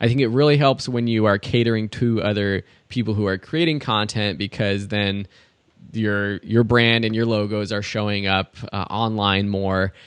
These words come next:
Uh, but yeah, that's definitely a, just giveaways are great. And I'll say that one thing that I did,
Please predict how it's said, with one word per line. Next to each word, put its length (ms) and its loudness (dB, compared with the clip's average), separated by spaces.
Uh, 260 0
but 220 0
yeah, 200 2
that's 220 -2
definitely 340 2
a, 0 -
just 300 -2
giveaways 480 2
are 80 4
great. 280 2
And 120 0
I'll 140 6
say 220 4
that 340 4
one 360 2
thing 180 4
that 120 4
I 120 4
did, 360 2